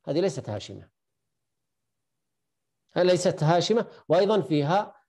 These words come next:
بحسب اجتهاد القاضي. أما إذا شق الجلد واتضحت وأصبحت موضحة ثم حصل هشم في العظم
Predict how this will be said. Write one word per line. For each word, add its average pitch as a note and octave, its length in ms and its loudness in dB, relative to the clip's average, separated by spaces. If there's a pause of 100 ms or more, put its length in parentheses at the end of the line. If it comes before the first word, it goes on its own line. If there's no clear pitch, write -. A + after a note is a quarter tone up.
(100)
بحسب C#3 420 -4
اجتهاد D#3 280 -2
القاضي. G2 360 -10 (1120)
أما G3+ 340 2
إذا C#3+ 200 -2
شق A3+ 360 -2
الجلد E3 400 0
واتضحت C#3+ 580 0
وأصبحت G3 420 0
موضحة A#3+ 540 0 (460)
ثم G3+ 220 -2
حصل F#3+ 360 0
هشم G3 380 0
في F3 100 -2
العظم A#3+ 400 0